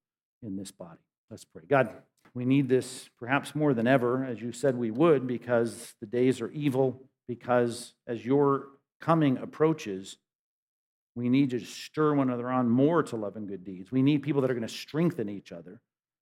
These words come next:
So I pray for Compass Bible Church that you would fill this church with more and more people that are growing in strength and knowledge and wisdom and understanding. Their maturity is just stealing and, and fortifying them to be able to be a, an avenue and a conduit of strength for others.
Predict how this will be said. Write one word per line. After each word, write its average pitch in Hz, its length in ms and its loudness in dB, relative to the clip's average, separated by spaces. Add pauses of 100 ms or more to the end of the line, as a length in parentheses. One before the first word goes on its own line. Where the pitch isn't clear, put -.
(320)
So 127 140 -8
I - 20 -2
pray 165 160 0
for - 120 -4
Compass 156 280 -4
Bible 156 320 4
Church - 340 -4
that 135 120 -4
you 139 80 -4
would 127 160 2
fill 160 280 2
this 147 220 -6
church - 240 -8
with 123 140 -4
more 143 260 2
and 160 100 -2
more 156 160 0
people 113 520 -10 (840)
that 117 120 -8
are 110 60 -6
growing 139 360 4
in 107 160 -2
strength 151 580 -4
and 113 200 -4
knowledge 135 420 2
and 104 140 -6
wisdom 151 340 0
and 117 80 -2
understanding. 131 760 -4
Their 120 120 -6
maturity 156 720 0
is 123 420 -2 (960)
just 139 180 -8
stealing 160 580 0
and, 117 220 -8
and 113 240 -10
fortifying 139 720 0
them 113 220 -2
to 117 140 -8
be 123 180 -10
able 139 320 0
to 120 160 -8
be 127 160 -2
a, 107 240 -4
an 120 220 -10
avenue 139 400 2
and 110 80 -8
a - 40 -12
conduit 139 540 0
of 104 80 -10
strength - 460 -8
for 110 120 -14
others. 95 400 -16